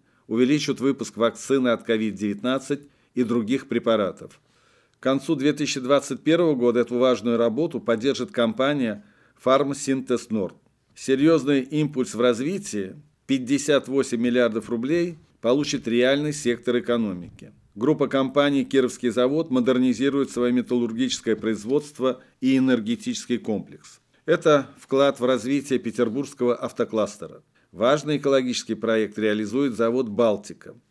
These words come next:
Построит за одиннадцать миллиардов рублей очистные сооружения со вторичным использованием биогаза. Компания "Газпромнефть" создаст в особой экономической зоне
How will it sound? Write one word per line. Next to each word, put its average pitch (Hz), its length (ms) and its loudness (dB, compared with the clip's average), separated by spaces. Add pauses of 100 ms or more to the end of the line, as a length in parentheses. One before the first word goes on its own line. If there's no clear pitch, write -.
(140)
Построит 139 480 2
за 123 160 2
одиннадцать 131 560 -2
миллиардов 120 500 2
рублей 120 400 -2
очистные 123 580 -2
сооружения 113 840 -2
со 143 160 0
вторичным 135 600 0
использованием 120 720 -2
биогаза. 107 680 0 (180)
Компания 135 600 2
"Газпромнефть" 127 1000 0
создаст 117 560 2
в 117 80 -2
особой 120 380 0
экономической 120 640 -2
зоне 131 500 -2